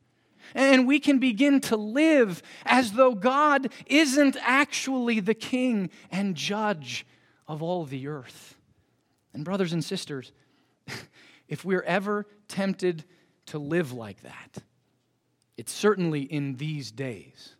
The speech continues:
isn't it? It's in the days that we currently find ourselves living in. And so the question that we must ask ourselves then is, how do we walk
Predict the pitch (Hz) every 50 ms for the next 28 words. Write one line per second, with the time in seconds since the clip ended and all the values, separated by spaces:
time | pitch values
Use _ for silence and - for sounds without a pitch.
0 | _ _ _ _ _ _ _ _ _ _ _ _ 135 135 104 90 78 73 _ _
1 | _ _ _ _ _ _ _ _ _ _ _ _ _ _ _ _ _ - 185 180
2 | 170 151 131 165 175 185 190 190 175 156 139 120 - - - _ _ _ _ _
3 | _ _ _ _ _ 151 156 151 170 180 165 - - - - 196 190 175 175 -
4 | 160 156 147 131 - - 165 160 156 156 156 147 - 135 131 131 127 - - 139
5 | 135 127 123 120 117 113 - - - _ _ _ _ _ _ _ _ 147 127 139
6 | 139 123 120 113 104 101 98 101 101 104 104 _ _ _ _ _ _ _ _ _
7 | _ _ _ - - 170 180 - 254 202 208 - - - - 262 294 285 - -
8 | - - 254 233 214 - - - - - 180 214 202 190 208 208 196 196 226 180
9 | 180 - - - - 185 220 226 214 - - - - 165 151 143 135 123 - -
10 | 139 123 117 107 - 95 92 101 95 87 95 - _ _ _ _ _ _ _ _
11 | _ _ _ _ _ _ - 175 165 - - - 202 208 226 233 240 233 240 240
12 | - _ - _ _ _ 165 147 196 196 190 196 180 170 156 170 180 185 196 190
13 | - - -